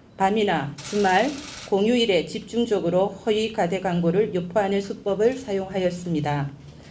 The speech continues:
부당한 광고의 주요 내용은 다이어트에 가짜 체험기를 활용하거나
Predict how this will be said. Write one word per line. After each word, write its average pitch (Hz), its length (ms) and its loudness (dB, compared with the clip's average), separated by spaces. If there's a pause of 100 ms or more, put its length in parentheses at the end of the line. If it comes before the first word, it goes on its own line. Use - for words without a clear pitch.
(340)
부당한 269 420 4
광고의 190 560 2
주요 208 280 2
내용은 170 760 0
다이어트에 196 840 0
가짜 220 400 0
체험기를 240 560 0
활용하거나 180 920 -2